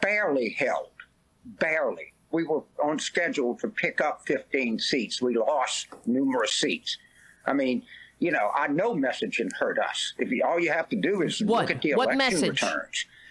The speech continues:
Speaker 1: and you can see it.
Speaker 2: Woke?
Speaker 1: And, you know, about a fifth of our party, I think, is kinda naive, and we pay a larger price.
Speaker 2: Oh, that, yeah,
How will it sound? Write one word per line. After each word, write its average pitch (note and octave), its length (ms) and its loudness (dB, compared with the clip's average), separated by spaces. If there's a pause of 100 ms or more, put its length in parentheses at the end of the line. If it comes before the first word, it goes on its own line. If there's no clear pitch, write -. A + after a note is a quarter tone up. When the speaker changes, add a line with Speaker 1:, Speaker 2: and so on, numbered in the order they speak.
(180)
Speaker 1:
and C#3 280 0
you C3+ 160 0
can D#3 200 0
see D#3+ 220 2
it. - 0 -
Speaker 2:
Woke? - 540 0 (180)
Speaker 1:
And, D3+ 280 0
you A3 100 0
know, F#3 200 2
about G3+ 300 2
a D3 60 -2
fifth - 340 -2
of C3 140 0
our A#2+ 180 0
party, A2+ 380 0
I A2+ 80 2
think, - 280 -4
is G2 340 -2 (460)
kinda C3+ 220 2
naive, A#2+ 640 0 (580)
and - 400 0 (220)
we F3 160 2
pay F3 260 0
a D#3 60 2
larger D3 320 0
price. - 180 0
Speaker 2:
Oh, A3+ 80 4
that, A3+ 340 2
yeah, A3+ 140 2